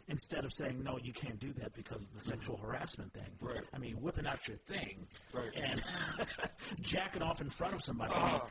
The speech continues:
Speaker 1: That's pretty bold.
Speaker 2: Yeah, it is.
Speaker 1: Um, but, and he was unapologetic at all, and he was sort of making fun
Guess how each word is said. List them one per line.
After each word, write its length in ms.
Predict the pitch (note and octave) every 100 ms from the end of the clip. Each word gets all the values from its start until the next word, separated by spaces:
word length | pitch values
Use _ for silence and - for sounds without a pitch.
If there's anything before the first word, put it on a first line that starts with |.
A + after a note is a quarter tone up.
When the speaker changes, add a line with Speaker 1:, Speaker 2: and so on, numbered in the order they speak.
| -
Speaker 1:
That's 140 | C4
pretty 220 | - -
bold. 420 | D#3+ A3 B2+ G#2 -
Speaker 2:
Yeah, 220 | - G3+ - -
it 80 | -
is. 260 | D#3+ - - -
Speaker 1:
Um, 540 | D#3+ D#3+ D#3 D#3 D#3 D#3+ - - C#3
but, 320 | C#3 C3 - - _ - _ _ _ - -
and 140 | F#3+ D#3+
he 260 | - A#3+
was 260 | C4 G3 C#3+
unapologetic 760 | D#3 E3 - D#3 C#3+ C#3+ C#3+ C3
at 80 |
all, 140 | D3 A3
and 120 | A#2
he 80 | C#3+
was 160 | D3+ -
sort 140 | E3
of 120 | B2
making 420 | A2+ C3+ F#3 D#3+ C3 -
fun 420 | E3 E3+ B2+ A2+